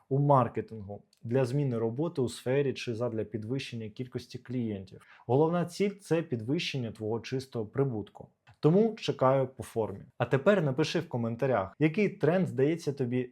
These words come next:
найцікавішим. Буде круто обговорити це разом. А якщо тобі цікава тема маркетингу,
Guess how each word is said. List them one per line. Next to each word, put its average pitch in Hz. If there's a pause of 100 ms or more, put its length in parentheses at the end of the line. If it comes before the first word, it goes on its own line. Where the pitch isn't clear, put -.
(100)
найцікавішим. 120 (140)
Буде 180
круто 175
обговорити 123
це 120 (100)
разом. 98 (480)
А 123
якщо 120
тобі 120
цікава 120
тема 113
маркетингу, 123